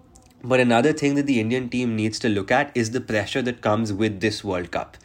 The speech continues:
For the last ten years, India have made the semi-finals and finals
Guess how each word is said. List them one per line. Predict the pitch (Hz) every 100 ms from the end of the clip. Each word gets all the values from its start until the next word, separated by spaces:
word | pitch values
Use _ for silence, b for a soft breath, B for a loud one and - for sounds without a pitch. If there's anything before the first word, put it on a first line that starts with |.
| B B B
For | -
the | 151
last | 156 156 190 -
ten | 127 127
years, | 110 104 107
India | 107 107 123
have | 131 127
made | 110 110 107
the |
semi-finals | 113 117 113 131 123 120 135 131
and | 127 117
finals | 98 101 110 110